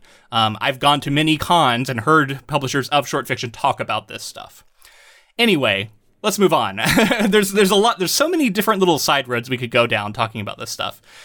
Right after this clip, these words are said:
Um, that's just the first of probably several. So in twenty seventeen, Shudder announced that their upcoming series reboot of Creepshow would contain an adaptation of Hill's short story By the Silver Waters of Lake Champlain.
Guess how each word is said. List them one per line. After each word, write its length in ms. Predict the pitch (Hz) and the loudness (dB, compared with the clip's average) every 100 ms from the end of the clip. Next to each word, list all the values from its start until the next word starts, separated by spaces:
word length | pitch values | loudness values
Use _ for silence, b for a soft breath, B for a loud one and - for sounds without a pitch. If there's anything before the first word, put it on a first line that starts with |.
| B - | B -2
Um, 440 | 120 107 104 123 | 0 0 -6 -8
that's 240 | 147 120 - | -4 -4 -4
just 200 | 147 - | -6 -6
the 60 | |
first 320 | 113 139 117 123 | 0 0 0 -4
of 120 | - | -4
probably 380 | 131 120 113 104 | -4 -2 -6 -6
several. 420 | - - 147 - b b b b b | -6 -8 -14 -20 b b b b b
So 580 | - 185 180 156 143 127 _ 165 | -4 4 6 6 2 -2 _ 0
in 280 | 165 156 | 2 2
twenty 260 | - 202 262 | 0 0 2
seventeen, 720 | - 240 226 - 123 120 123 | 2 0 0 -2 -2 -2 -4
Shudder 460 | - - 226 196 131 | -4 2 2 4 2
announced 340 | 127 127 127 | 0 -2 -2
that 120 | 147 | -6
their 140 | 135 147 | -4 -2
upcoming 380 | 185 - 196 190 | -2 0 -2 0
series 380 | 180 165 147 | 2 2 2
reboot 360 | 139 151 147 - | 0 -2 -2 -6
of 140 | 107 | -10
Creepshow 520 | - 240 277 - 135 120 | -8 -6 -6 0 2 2
would 120 | 120 | -2
contain 540 | 135 - 160 170 180 - | -6 -4 -2 0 0 -4
an 120 | 127 | -4
adaptation 640 | 123 123 - 175 190 214 214 | -2 -4 -2 -4 -2 -4 -4
of 180 | 127 - | -2 -2
Hill's 240 | 160 165 | -2 -4
short 300 | - - 135 | -6 -6 -6
story 360 | - 139 131 135 | -6 -4 -2 -2
By 220 | - 131 | 0 -2
the 120 | 123 | -2
Silver 440 | 110 - 185 185 180 | -6 -2 0 0 -2
Waters 520 | 127 135 143 143 127 | 0 0 0 -6 -6
of 100 | 123 | -10
Lake 360 | 113 120 143 - | -4 -4 -6 -12
Champlain. 720 | - 131 113 131 120 120 - | -10 -8 -8 -10 -12 -12 -16